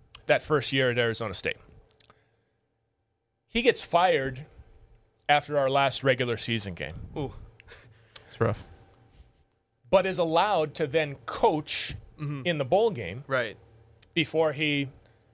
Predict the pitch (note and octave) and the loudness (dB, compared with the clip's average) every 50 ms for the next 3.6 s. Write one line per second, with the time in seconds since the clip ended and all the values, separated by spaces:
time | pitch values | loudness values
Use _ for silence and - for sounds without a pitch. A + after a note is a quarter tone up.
0 | _ _ _ _ D3+ D#3+ D#3+ D#3+ C3 A#2 C#3+ C#3 C3+ C3+ C3+ B2+ B2 B2 A#2 A2+ | _ _ _ _ -4 -2 -2 -2 0 0 0 0 0 0 0 -2 -4 -4 -8 -8
1 | A2+ C3+ A2+ G#2 - - A#2 G2+ - G2+ G2 F2+ - - - - - - - C#3 | -4 -4 -4 -2 -4 -8 -8 -8 -10 -10 -10 -10 -12 -14 -18 -20 -20 -14 -12 -12
2 | C#3 A#2+ - A#2+ A#2+ C#3+ C#3 B2 D3 E3+ E3 E3 - - E3 D#3 D#3 D#3+ D#3 - | -12 -8 -8 -4 0 0 0 2 2 0 0 0 -4 0 2 4 4 4 2 -2
3 | D#3 D3+ D3 D3 C#3+ D3+ D3+ C#3 - - - | -4 -2 0 0 0 0 -2 -2 -4 -4 -6